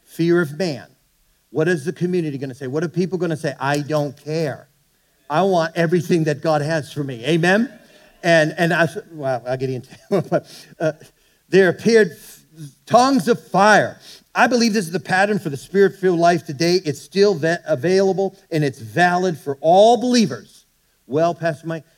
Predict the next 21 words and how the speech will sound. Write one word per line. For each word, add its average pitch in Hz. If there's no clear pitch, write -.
I 165
hear 180
what 175
you're 151
saying. 147
Uh, 147
you 156
know, 165
the 151
Holy 185
Spirit 175
did 160
that 170
in 156
the 160
church 165
in 156
its 160
baby 160
infant 165
stage. 151